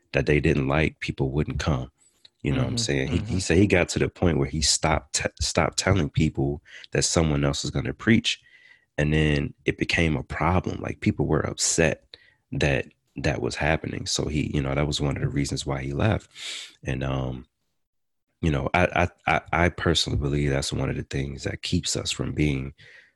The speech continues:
Speaker 1: truly multicultural and mul-, multi-ethnic. Um, you know, I know there's different ways to hear God, and we all hear God differently. But I think if, if the Spirit is truly in us, it doesn't matter what type of style it is.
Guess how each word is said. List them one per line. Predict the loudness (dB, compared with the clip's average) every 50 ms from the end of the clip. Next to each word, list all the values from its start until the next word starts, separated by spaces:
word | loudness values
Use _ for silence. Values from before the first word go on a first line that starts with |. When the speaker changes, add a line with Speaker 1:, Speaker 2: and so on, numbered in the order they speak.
| _ _
Speaker 1:
truly | -2 0 2 4 4 4 4 2 0 -2 -2
multicultural | -2 -2 -2 0 -2 -2 -4 -6 -6 -6 -2 -2 -2 -2 -2 -4 -4 -4 -4
and | -4 -4
mul-, | -4 -6 -6 -6 -10 _ _ -10
multi-ethnic. | -4 -2 0 0 0 -2 -2 -2 0 0 0 0 -2 -2 -2 -2 -4 -4 -4 _ _ -20 -20 -20 -20 -20 -20 _ _ -4
Um, | -2 0 0 0 -2 -2 -4 -8 -12 _ _ _ _ _ _ _ _ -6 -2
you | 0 0
know, | 0 0 -2 -4 -4 -2
I | 0 2
know | 2 4 4 4
there's | 4 2 0 -2 -2
different | 0 0 0 0 0 -2 0 2
ways | 2 2 2 2 0 -2
to | -4 -6
hear | -4 -2 0 0 0
God, | 0 0 0 0 0 0 -2
and | -2 -4 -4
we | -4 -2 0
all | 0 0 -2 -2
hear | -4 -4 -4 -4
God | -2 -2 -2 -2 -2 -4 -4 -4
differently. | -4 -4 -4 -6 -6 -6 -6 -6 -8 -10 -12 -18 -20 -20 -20 -20 _ _
But | -2 -2
I | -2
think | 0 2 2 2 2 4 4
if, | 2 2 0 -2 -12 _ _ _ _ _ _ _ _ _
if | -4 -2 -2
the | 0 0
Spirit | 0 0 0 2 6 6 8 8 6 6
is | 4 2 0
truly | 0 2 2 4 4 4 4 2 2 4
in | 4 4 4 4
us, | 2 2 0 -2
it | -4 -2
doesn't | 0 2 2 2 2 0 0
matter | 2 2 0 0 0 -2 -6
what | -2 0 0 0 2
type | 0 -2 -2 -2 -2 -2
of | -4
style | -4 -2 -2 -2 -2 -2 -4 -4
it | -4 -2
is. | -2 -2 -2 -2 -6 -8